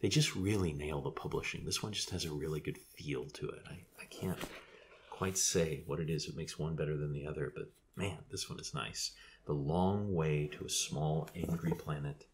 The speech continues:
by Becky Chambers. Very, very cool. I am looking forward to this because I am a huge sci-fi nerd, as I have stated on multiple occasions. And we have here a keychain. Uh,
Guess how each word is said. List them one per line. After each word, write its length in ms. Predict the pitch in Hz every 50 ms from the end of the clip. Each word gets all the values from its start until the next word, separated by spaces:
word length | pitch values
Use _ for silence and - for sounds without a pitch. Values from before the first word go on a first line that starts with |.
| _ _ _ _ _ _ _ _ _
by 140 | 67 65 65
Becky 360 | 64 - 73 - - - 87
Chambers. 680 | - - - 82 76 73 73 78 87 - 76 - - -
Very, 380 | - 71 73 78 90 87 78 73
very 300 | 69 69 69 65 69 71 -
cool. 360 | - 67 67 71 117 180 - - - _ - - _ _ _ _ _ _ _ - - -
I 140 | 78 78
am 240 | 78 76 71 67 67 - - - - - - - - - - _ _ - 135
looking 300 | - - - - 151 -
forward 380 | - - - - - - -
to 80 | - 165
this 260 | - 95 85 - -
because 460 | - - - - - - - - -
I 180 | - 57 69 69
am 160 | - - -
a 140 | - - -
huge 420 | 185 214 196 135 - - - -
sci-fi 460 | - - - - - - - 73 69 65
nerd, 360 | 71 71 73 92 127 139 - -
as 120 | - -
I 140 | - 67 69
have 240 | - 156 147 135 - - - - - - - - - - -
stated 440 | - - - - 82 76 73 76 73
on 240 | 71 - 71 69 67
multiple 400 | 65 76 92 - - - - 64
occasions. 680 | - - - 76 - - - - 165 165 - - - - - - - - - - - - - - - - - _ - -
And 80 | -
we 80 | 71 73
have 280 | 73 76 80 78 -
here 200 | - - - - -
a 120 | - 71 -
keychain. 840 | - - - - 117 113 - - - 104 90 90 101 147 202 294 - - _ _ _ _ - - _ _ _ - - - _ - - - - -
Uh, 400 | 78 78 73 71 69 65 65 64